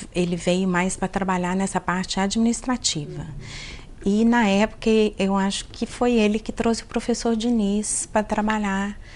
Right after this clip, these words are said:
Speaker 1: na, na pesquisa da, da funed. O professor Diniz participou de um grupo, né, de
Speaker 2: Uhum.
Speaker 1: trabalho, é,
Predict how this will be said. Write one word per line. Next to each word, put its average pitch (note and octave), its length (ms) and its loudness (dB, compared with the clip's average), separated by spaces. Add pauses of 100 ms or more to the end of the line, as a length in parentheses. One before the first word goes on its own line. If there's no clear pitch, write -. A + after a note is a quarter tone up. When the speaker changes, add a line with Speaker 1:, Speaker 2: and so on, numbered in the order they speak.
(300)
Speaker 1:
na, G3 400 0
na F#3+ 200 2
pesquisa G3 520 -2
da, F#3+ 540 -4 (180)
da G3 80 2
funed. E3+ 480 -4
O - 40 -14
professor F3+ 360 0
Diniz F3+ 340 2
participou - 540 0
de F#3+ 140 0
um F3+ 120 2
grupo, G3+ 520 0
né, A#3+ 240 4
de - 160 -2
Speaker 2:
Uhum. - 60 -14
Speaker 1:
trabalho, F3+ 840 0 (540)
é, D#3 340 0